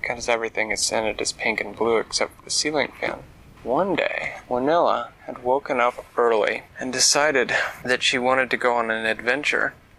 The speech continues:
And in order to go on the adventure, she felt that what she really, really needed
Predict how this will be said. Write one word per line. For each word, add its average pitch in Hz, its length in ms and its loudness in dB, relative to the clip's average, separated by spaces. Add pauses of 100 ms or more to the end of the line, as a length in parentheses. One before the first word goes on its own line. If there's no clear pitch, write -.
(120)
And 143 100 2
in 147 140 2
order 175 240 2
to 147 80 2
go 127 220 2
on 120 240 2
the 113 120 0
adventure, 131 800 0
she - 240 -2
felt 139 360 0
that - 120 0
what 131 180 0
she - 140 -6
really, 135 560 2
really 131 580 2
needed 113 460 2